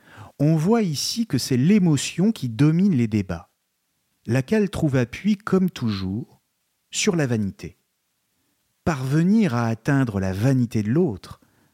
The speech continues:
à le froisser, c'est en ce sens lui asséner un coup dont il aura du mal à se remettre. Mais pour Schopenhauer, la question est de savoir si une telle attitude est vraiment acceptable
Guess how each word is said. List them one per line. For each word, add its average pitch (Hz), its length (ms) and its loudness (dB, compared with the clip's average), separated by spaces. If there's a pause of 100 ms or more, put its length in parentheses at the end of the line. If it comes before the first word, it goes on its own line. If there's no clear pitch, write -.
à 98 140 -4
le 95 100 -2
froisser, 139 720 -4 (580)
c'est - 300 0
en 170 80 2
ce - 160 -2
sens 170 580 -2 (120)
lui 131 240 2
asséner 151 440 0
un 113 160 2
coup - 380 -10 (680)
dont 170 160 2
il 180 200 0
aura 151 180 2
du 123 140 -2
mal 127 260 2
à 101 60 -2
se - 160 -4
remettre. 95 720 -4 (920)
Mais 127 180 4
pour 233 200 0
Schopenhauer, 127 680 0 (800)
la 120 180 0
question 185 580 0
est 123 80 2
de 117 100 0
savoir 143 580 -2
si - 220 -4
une 107 140 2
telle 170 280 -2
attitude 120 720 -6 (680)
est 110 120 0
vraiment 127 380 2
acceptable - 800 -8